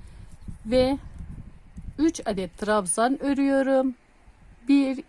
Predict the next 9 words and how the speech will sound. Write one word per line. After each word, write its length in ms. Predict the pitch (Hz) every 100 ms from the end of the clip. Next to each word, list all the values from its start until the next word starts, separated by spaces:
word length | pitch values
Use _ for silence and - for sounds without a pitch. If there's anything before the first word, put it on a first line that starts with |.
| -
iki, 440 | 254 - 254 254 _ _ _ _ _ _ -
iki 220 | 254 -
yuva 320 | 311 269 240
atlıyorum. 720 | 226 220 240 226 208 208 214 220 _ _ _ _ - _ - - _ _ _ _ _ - _ _ _ _ - - - - _ - _ _ -
Şöyle 640 | - 269 220 165 156 233 _ _ - - - - - _ _ - - - - - - _ _ -
trabzanı 560 | 262 233 196 214 202
ördüğüm 560 | 190 202 185 165 170 160
yuva 380 | 151 151 156 165
bir, 260 | 202 175